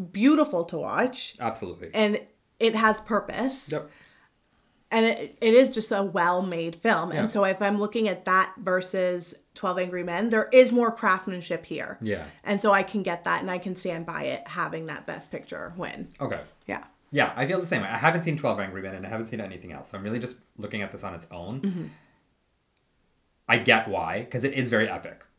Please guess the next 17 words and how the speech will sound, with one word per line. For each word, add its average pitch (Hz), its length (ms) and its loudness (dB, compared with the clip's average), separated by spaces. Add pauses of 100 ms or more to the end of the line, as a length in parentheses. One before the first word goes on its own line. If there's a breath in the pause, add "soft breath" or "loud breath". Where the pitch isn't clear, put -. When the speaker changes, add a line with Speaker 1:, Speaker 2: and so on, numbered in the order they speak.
(100)
Speaker 2:
It's 110 160 -8
very 107 360 0
big, 107 220 0
it's 98 140 -8
very 98 320 -2
epic. 98 360 -8
I 107 60 -8
can 104 160 -10
totally 110 320 -4
see 113 180 -8
this 95 200 -10
being 92 240 -14
completely 107 720 -6
arresting 90 560 -8
at 110 120 -10
that 110 220 -6
time, 165 280 -6